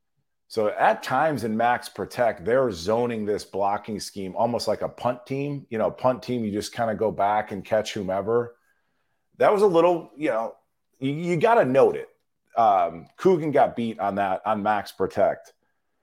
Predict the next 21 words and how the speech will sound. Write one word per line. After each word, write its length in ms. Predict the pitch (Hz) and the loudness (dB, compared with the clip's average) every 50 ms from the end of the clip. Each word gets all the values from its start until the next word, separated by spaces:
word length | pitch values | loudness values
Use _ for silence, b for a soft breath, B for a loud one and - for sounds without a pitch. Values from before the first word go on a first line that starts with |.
| _ _ _ _ _ _ _ _ _ _ _ _ _ _ _ _ _ _ | _ _ _ _ _ _ _ _ _ _ _ _ _ _ _ _ _ _
Uh, 280 | - 127 135 135 127 123 | 6 10 12 12 12 10
s-, 300 | 110 - - - - - _ _ _ _ _ - | 6 2 -4 -6 -6 -10 _ _ _ _ _ 8
also 400 | 139 170 185 170 - 180 165 147 | 10 10 10 10 8 4 4 4
in 80 | 131 | 4
terms 300 | - - 147 135 120 95 | 0 0 -2 -2 0 -2
of 100 | 117 - | -8 -6
pass 260 | - 135 123 120 120 | -2 0 0 0 0
protection, 720 | - _ 120 110 - 123 104 - - - 92 82 80 80 78 _ _ _ _ _ _ _ _ _ _ _ _ _ _ _ _ _ _ _ _ _ _ _ _ _ _ _ _ | -2 _ -8 -4 -2 -4 -4 -4 -4 -10 -10 -10 -12 -18 -20 _ _ _ _ _ _ _ _ _ _ _ _ _ _ _ _ _ _ _ _ _ _ _ _ _ _ _ _
and 80 | 104 104 | -10 -10
I 80 | 101 | -10
said 200 | 98 - 127 123 | -8 -4 -4 -2
that 120 | 110 113 90 | -2 -2 -6
the 100 | 107 107 | -6 -6
Navy 280 | 113 120 123 113 120 | -4 -4 -4 -4 -6
coaches 420 | 107 - 131 131 120 - 117 98 - | -6 -4 -4 -4 -4 -4 -8 -10 -10
somewhat 480 | - - 165 214 302 - 381 - - | -6 -4 -4 -4 -4 -6 -8 -8 -6
did 400 | - 120 113 110 104 190 80 73 _ _ | -4 -2 0 0 -2 -4 -8 -16 _ _
Navy 640 | 87 98 107 117 127 113 120 117 110 104 98 85 - _ _ | -12 -8 -4 -4 -4 -4 -4 -6 -6 -6 -8 -10 -12 _ _
players 480 | - - - 113 117 127 127 110 90 87 | -20 -10 -6 -4 -2 0 0 -2 -2 -4
a 80 | 92 | -8
disservice. 1080 | 87 69 - 110 113 101 - - - 104 107 113 104 85 90 85 85 - - - - | -10 -8 -6 -6 -6 -6 -6 -8 -6 -2 -2 -2 -2 -2 -2 -4 -4 -4 -8 -16 -18